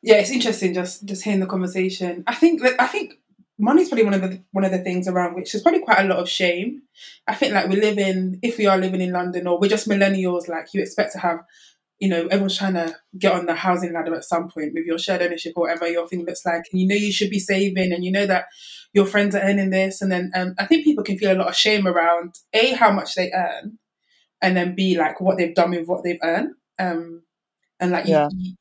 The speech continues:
Speaker 1: you know, you should have, uh, you should have saved this by this age, and you should have saved that by that age. And then I think a lot of friends that have that are, like, dating, kind of thinking about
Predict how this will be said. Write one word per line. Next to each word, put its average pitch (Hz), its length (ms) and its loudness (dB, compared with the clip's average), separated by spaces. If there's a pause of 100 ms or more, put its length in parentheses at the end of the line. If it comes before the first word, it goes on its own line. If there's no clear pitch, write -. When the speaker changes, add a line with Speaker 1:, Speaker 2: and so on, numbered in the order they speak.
Speaker 1:
you 185 120 -6
know, 170 80 -2
you 170 140 -4
should 202 160 0
have, 190 120 0
uh, 185 200 2
you 190 80 -2
should 208 160 0
have 196 100 0
saved 185 220 -4
this 185 180 -6
by 180 200 2
this 185 280 -6
age, 180 280 -4
and 160 220 -8 (200)
you 190 100 -8
should 196 100 -2
have 196 100 -2
saved 180 220 -4
that 175 160 -4
by 180 160 -2
that 175 220 -2
age. 175 260 -6
And 170 140 -8
then 160 220 -4 (220)
I - 40 -20
think 311 140 8
a 294 40 4
lot 269 120 4
of 208 60 -2
friends 220 180 0
that 185 120 0
have 190 160 2
that 170 140 0
are, - 20 0
like, 156 220 -4
dating, 233 680 0
kind 190 140 -2
of 180 80 -4
thinking 185 220 -2
about 175 280 0